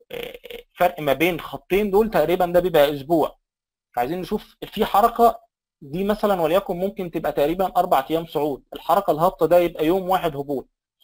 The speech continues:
فعشان كده دايمًا نشوف ان الفريمات الاكبر هي اوضح،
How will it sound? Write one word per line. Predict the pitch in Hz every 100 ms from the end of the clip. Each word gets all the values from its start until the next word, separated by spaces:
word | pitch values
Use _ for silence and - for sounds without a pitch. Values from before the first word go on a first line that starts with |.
| _ -
فعشان | 135 160
كده | 156 214
دايمًا | 214 220 214
نشوف | 170 214 -
ان | 180
الفريمات | 151 160 160 190
الاكبر | 202 220 208 214 190
هي | 185
اوضح، | 196 196 160 123 - -